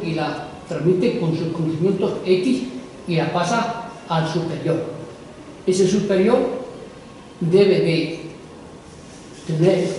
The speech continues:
unos asesores de todos los conocimientos de ciencia o, como ha comentado aquí, de, de, de medicina o de, en fin, de todo,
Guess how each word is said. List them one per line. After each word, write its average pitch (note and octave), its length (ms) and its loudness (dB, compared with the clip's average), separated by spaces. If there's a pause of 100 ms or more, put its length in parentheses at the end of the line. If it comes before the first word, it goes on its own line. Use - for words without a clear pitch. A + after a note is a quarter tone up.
(600)
unos F#3 320 4
asesores G3+ 640 0 (960)
de E3 120 -2 (180)
todos F3+ 340 4
los E3 120 4
conocimientos F3 760 4
de C3+ 200 -4
ciencia F3 360 4
o, D#3+ 200 0
como D#3 140 -2
ha - 100 -6
comentado D#3+ 460 -2
aquí, F#3 140 4
de, D#3+ 420 2
de, D#3 500 -2
de D#3+ 100 0
medicina F#3 460 4
o E3 160 6
de, D3+ 540 2 (260)
en - 140 -2
fin, F3+ 160 2
de E3+ 60 2
todo, F3+ 180 2